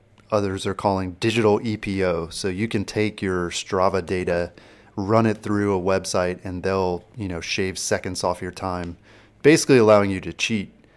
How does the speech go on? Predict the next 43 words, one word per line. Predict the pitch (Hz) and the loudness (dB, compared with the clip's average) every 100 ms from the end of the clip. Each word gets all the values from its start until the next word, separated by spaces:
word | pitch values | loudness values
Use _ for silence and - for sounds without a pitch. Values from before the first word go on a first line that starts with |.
| _ _ 92 | _ _ -10
Um, | 85 85 85 - | -6 -6 -6 -6
and, | 98 92 92 90 - - - _ | -4 -4 -6 -8 -16 -20 -20 _
you | 110 | -6
know, | 104 95 - | -2 0 2
honestly, | 123 180 147 | 4 4 4
there | 117 143 | 6 6
isn't | 135 | 6
a | 101 | 2
lot | 92 104 98 | 6 4 4
that | 87 | -2
Strava | - 98 95 | -2 0 -2
can | 98 90 | -6 -4
do | 110 | 0
about | 104 85 80 | 2 2 0
it, | 85 - _ _ _ - - | -2 -8 _ _ _ -20 -14
unfortunately, | 92 92 - 196 185 92 85 90 90 - - | -10 -10 -4 -4 -4 -8 -6 -8 -8 -12 -12
um, | 90 87 85 80 107 _ | -8 -6 -8 -10 -16 _
you | 101 | -10
know, | 90 85 | -8 -8
in | 85 | -10
terms | - 104 90 | -6 -6 -6
of | |
the | 90 | -8
ways | 87 92 90 87 | -4 -4 -4 -8
that | 90 | -8
people | 98 92 90 | -8 -6 -6
are | |
manipulating | 87 92 92 92 87 87 87 87 - - - _ - | -4 -6 -6 -6 -6 -6 -8 -10 -16 -20 -20 _ -8
their | 95 90 87 | -4 -2 -4
ride | 95 98 95 | -2 -2 -2
time. | - 87 87 | -6 -8 -8
So | - 107 92 - - - - | -2 0 0 -6 -20 -16 4
that's | 135 151 | 6 8
one | 147 | 6
thing | 131 120 | 8 4
to | 110 | 4
keep | 120 107 | 2 2
in | |
mind, | 104 101 101 | 2 0 0
too. | - 113 | 2 0
If | 95 | 0
you're | 98 | -6
chasing | 92 107 104 110 95 | -2 -2 -2 -4 -4